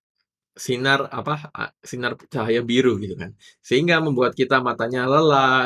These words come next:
sakit kepala, penglihatan kabur karena interaksi lama dengan alat elektronik. Oke, ini fitur yang lain. Jadi kalau misalkan teman-teman di sini menulis copy, harus ada fitur sama manfaatnya ya.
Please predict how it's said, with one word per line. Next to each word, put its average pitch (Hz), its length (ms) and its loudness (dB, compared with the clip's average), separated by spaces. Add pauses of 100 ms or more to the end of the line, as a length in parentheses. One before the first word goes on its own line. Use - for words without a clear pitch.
sakit 117 160 -2
kepala, 120 640 0 (320)
penglihatan 175 480 2
kabur 170 320 4
karena 147 400 2
interaksi 131 400 0
lama 135 320 0
dengan 117 240 -4
alat 107 240 -10
elektronik. 95 560 -20 (320)
Oke, 139 400 0 (560)
ini 175 320 4
fitur 175 240 6
yang 160 140 0
lain. 190 200 2 (140)
Jadi 175 400 0
kalau 139 400 4
misalkan 156 320 0
teman-teman 147 240 0
di 120 160 0
sini 151 160 0
menulis 135 160 -2
copy, 170 480 -2
harus 123 320 0
ada 113 160 0
fitur 127 240 -6
sama 131 240 -8
manfaatnya 113 400 -8
ya. 98 160 -18